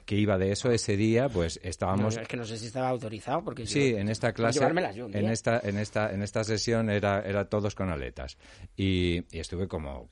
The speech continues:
Speaker 1: cuarenta minutos con las aletas, luego me las quité y pensé que me faltaba algo,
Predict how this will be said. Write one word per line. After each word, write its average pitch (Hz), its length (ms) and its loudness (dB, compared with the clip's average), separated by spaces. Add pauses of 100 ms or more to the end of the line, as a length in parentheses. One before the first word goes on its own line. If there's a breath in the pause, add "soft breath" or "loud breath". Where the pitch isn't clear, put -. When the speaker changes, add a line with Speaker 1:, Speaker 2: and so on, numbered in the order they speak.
Speaker 1:
cuarenta 95 400 -4
minutos 120 420 0
con 120 120 -2
las 110 140 0
aletas, 117 460 -2
luego 107 240 2
me 90 140 0
las 139 180 0
quité 139 380 0 (520 soft breath)
y 80 100 -4
pensé 92 480 0
que 160 100 0
me 131 80 2
faltaba 101 500 0
algo, 90 400 -4